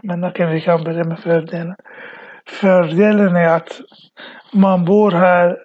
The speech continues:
endast med en person. Det är ganska lugnt. Det är inte många som s-, stör på så sätt när jag studerar. Jag är ensam, liksom.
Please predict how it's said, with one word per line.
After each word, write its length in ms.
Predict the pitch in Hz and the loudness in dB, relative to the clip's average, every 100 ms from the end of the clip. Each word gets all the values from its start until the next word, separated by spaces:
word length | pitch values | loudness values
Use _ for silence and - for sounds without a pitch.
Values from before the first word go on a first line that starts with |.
| _ _ _ - | _ _ _ 0
endast 480 | 196 190 185 170 185 | 2 4 2 0 0
med 200 | 185 185 | 2 2
en 80 | |
person. 540 | 175 185 165 180 175 170 | 0 -4 -2 -2 0 0
Det 80 | 180 | -2
är 40 | |
ganska 480 | 175 185 170 - 165 | 0 0 -2 -2 0
lugnt. 720 | 180 196 196 190 - - - _ _ _ _ _ - | 2 2 2 0 -4 -18 -20 _ _ _ _ _ -8
Det 200 | 208 196 | 0 2
är 180 | 196 | 4
inte 360 | 185 - 190 185 | 2 0 2 2
många 360 | 180 185 180 170 | 2 0 -2 -4
som 340 | - 170 190 _ _ _ | -4 -4 -6 _ _ _
s-, 380 | - - - - | -12 -10 -10 -12
stör 680 | - - - - 220 220 208 | -10 -10 -8 0 2 4 2
på 240 | 160 - | -2 -8
så 300 | - 208 196 | -4 2 2
sätt 340 | 180 196 185 - 214 | 0 0 -2 -2 -2
när 200 | 202 185 | 2 4
jag 160 | 180 | 2
studerar. 600 | - - 165 196 185 175 | -2 -4 0 4 4 4
Jag 240 | 170 175 185 | 4 4 4
är 140 | 190 | 2
ensam, 460 | 185 - - 175 170 | 0 -2 -2 0 -2
liksom. 480 | 170 - 180 175 | -8 -6 -4 -4